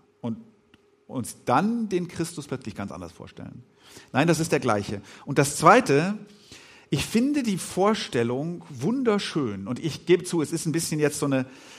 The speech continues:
diesseitige Vorstellung von dieser Weltrückblick-Abschlussveranstaltung, ja,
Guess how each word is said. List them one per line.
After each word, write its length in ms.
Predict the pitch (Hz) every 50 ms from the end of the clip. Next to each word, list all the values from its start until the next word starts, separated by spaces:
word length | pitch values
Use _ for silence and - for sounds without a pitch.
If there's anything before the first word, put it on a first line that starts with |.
| - - _
diesseitige 600 | - 175 185 - - 151 135 135 - 123 - 127
Vorstellung 640 | - - - 131 127 - - - 107 101 98 98 98
von 180 | - - 117 110
dieser 460 | 113 113 104 113 107 104 101 - - - - _ _ _ _ _ _ _ _ _ _ _ _ _ _ _ _ _ _ _ _ _ _
Weltrückblick-Abschlussveranstaltung, 3500 | - 107 104 120 120 123 120 123 120 - - - - - - _ _ _ _ _ _ _ _ _ _ - 135 143 143 - - - 120 123 117 - - - 120 - - - - 117 117 113 110 - - - - - - 127 117 120 123 123 - - - 131 120 113 113 - 120 104 98 90 92 95 92 _ _ -
ja, 340 | 113 123 151 170 170 165